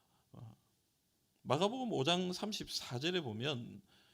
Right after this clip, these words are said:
예수께서 이르시되, "딸아, 내 믿음이 너를 구원하였으니 평안히 가라. 내 병에서 놓여 건강할지어다." 이렇게 얘기합니다. 예수님은 "네가 나았다, 구원받았다." 이렇게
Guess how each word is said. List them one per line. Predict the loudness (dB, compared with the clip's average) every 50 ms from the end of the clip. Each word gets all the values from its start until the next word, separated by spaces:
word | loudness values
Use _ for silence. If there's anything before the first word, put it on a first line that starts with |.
| _ -6
예수께서 | -4 -4 -2 0 0 0 0 0
이르시되, | 0 -2 -2 -2 -4 -4 -4 -4 -4
"딸아, | -2 -2 0 0 0 -2 -2 -4 -6 -6
내 | -4 -4 -4
믿음이 | -4 -6 -8 -8 -8 -8 -8 -8
너를 | -8 -6 -8 -8 -10
구원하였으니 | -12 -12 -12 -10 -10 -8 -10 -10 -12 -12 -12 -14 -14 -14
평안히 | -16 -16 -16 -14 -12 -12 -12 -12 -12 -14 -14
가라. | -14 -16 -16 -16 -18 -14
내 | -12 -10 -10
병에서 | -8 -8 -8 -8 -8 -8 -10 -10 -10 -10 -12 -12 -10
놓여 | -10 -10 -8 -8 -8 -10 -10 -14 _ _
건강할지어다." | -18 -16 -16 -14 -12 -12 -12 -12 -14 -14 -14 -12 -12 -10 -10 -12 -14 -16 -20 -20 -20
이렇게 | -20 -20 -18 -18 -20
얘기합니다. | -20 -20 -20 -20 -20 _ -20 -20 _ _ _ _ _ -20 -20 _ _ -8
예수님은 | -8 -6 -6 -6 -6 -6 -6 -6 -8 -10 -12 -20 -20 _ _
"네가 | -12 -10 -6 -4 -2 -2 -2 -4 -6 -10 _ -10
나았다, | -6 -4 -4 -4 -4 -4 -6 -4 -2 -2 -2 -2 -4 -12 _
구원받았다." | _ -6 -4 -4 -4 -2 -2 -2 -2 -4 -8 -8 -8 -8 -8 -8 -12 -12
이렇게 | -12 -12 -10 -8 -6 -6 -6 -6 -8 -12